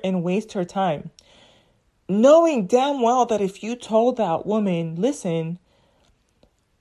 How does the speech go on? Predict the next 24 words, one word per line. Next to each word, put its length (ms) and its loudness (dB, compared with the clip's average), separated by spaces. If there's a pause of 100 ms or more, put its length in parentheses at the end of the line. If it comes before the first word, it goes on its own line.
I'm 200 0
not 200 0
looking 260 -4
for 160 -4
commitment 500 -4
right 220 -6
now. 540 -2
I'm 180 0
not 240 0
looking 260 -4
for 160 -6
anything 400 -4
right 200 -4
now. 580 -2 (480)
Um, 720 0 (720)
you 140 0
know, 500 0
but 160 6
if 200 -2
you 80 -6
still 280 2
wanna 200 0
stick 260 -4
around," 480 2